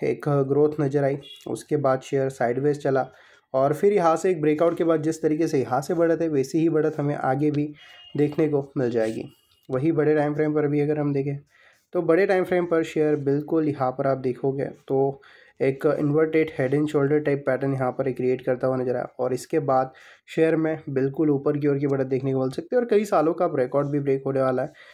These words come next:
क्योंकि इस पर्टिकुलर रेंज से स्टॉक में एक फॉल आया था, और इसी रेंज को ब्रेक करने के बाद ये शेयर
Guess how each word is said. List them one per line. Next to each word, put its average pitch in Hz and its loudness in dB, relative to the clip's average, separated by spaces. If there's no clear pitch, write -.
क्योंकि 143 0
इस 170 -4
पर्टिकुलर 156 2
रेंज 151 2
से 160 0
स्टॉक 143 2
में 147 2
एक 147 -8
फॉल 135 0
आया 131 2
था, 135 -6
और 127 -2
इसी 143 -4
रेंज 143 0
को 143 -2
ब्रेक 135 -2
करने 135 -2
के 139 0
बाद 131 0
ये 135 2
शेयर 135 -4